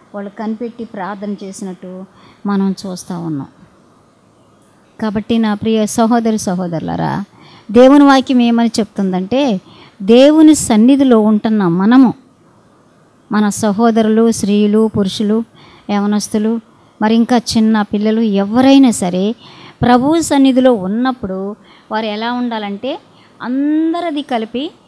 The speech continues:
ఏక మనసు కావాలి. ప్రభు కోరుకునే మాట అదే. అందరిది కలిపి ఏక మనసుతో, ఏక మనసుతో వారు ప్రార్థించారు. అపొస్తలుల కార్యములు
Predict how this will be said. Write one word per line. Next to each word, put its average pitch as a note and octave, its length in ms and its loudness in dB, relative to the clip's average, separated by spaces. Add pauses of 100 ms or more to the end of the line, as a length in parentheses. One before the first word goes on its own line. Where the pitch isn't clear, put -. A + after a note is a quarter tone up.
(220)
ఏక A3 460 -4
మనసు B3 440 -4
కావాలి. E3+ 360 -12 (320)
ప్రభు A3 360 -10
కోరుకునే G3+ 380 -10
మాట F3 280 -12
అదే. E3+ 200 -16 (720)
అందరిది D4+ 680 0
కలిపి A3+ 400 -8
ఏక B3+ 500 -4
మనసుతో, A3+ 600 -6 (540)
ఏక C#4 500 -4
మనసుతో A#3+ 580 -4
వారు G3+ 180 -6
ప్రార్థించారు. G3 880 -8 (400)
అపొస్తలుల A#3+ 460 -10
కార్యములు A3+ 520 -6